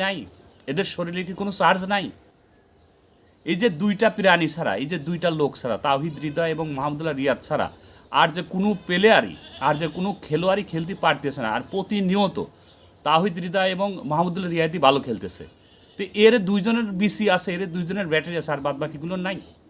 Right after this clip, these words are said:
আর এই যে আপনার চিন্তা করেন, ও-, অধিনায়ক কোঠায় খেলা নাজমুল হাসান শান্ত, এই অধিনায়ক কোঠায় খেলা নাজমুল হাসান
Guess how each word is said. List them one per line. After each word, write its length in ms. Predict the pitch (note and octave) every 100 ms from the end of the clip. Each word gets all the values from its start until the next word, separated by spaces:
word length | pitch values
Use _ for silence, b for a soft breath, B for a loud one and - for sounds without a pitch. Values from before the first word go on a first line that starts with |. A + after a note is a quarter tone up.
| - _ _ _ _ _ _ _ _ _ _ _ -
আর 80 | F#3 A#3
এই 80 | B3
যে 60 | A#3+ G#3 C#3+ - G3
আপনার 260 | F#3+ F3+ C#3+ C#3
চিন্তা 240 | G#3 F#3 F3+ F#3+
করেন, 180 | G3 F#3+
ও-, 600 | - - _ _ - D#3 F3
অধিনায়ক 400 | F3+ A3 G#3+ E3+ F3
কোঠায় 300 | E3 D#3 B2+
খেলা 220 | D3 B2+ F#2+ - _ _ _ _ _ _ _ _ _ _ C#3
নাজমুল 280 | D#3+ D#3+ D#3+
হাসান 180 | D3+ C#3 -
শান্ত, 300 | C3 G#2 F2 D#2 _ _ _ _ _ _ _ _ _ -
এই 60 | A#2 B2+
অধিনায়ক 340 | D3+ F3+ F3+ F3+
কোঠায় 220 | F#3+ F#3+
খেলা 180 | D#3+ F3 F3+
নাজমুল 260 | D3 C#3+ E3+
হাসান 160 | E3+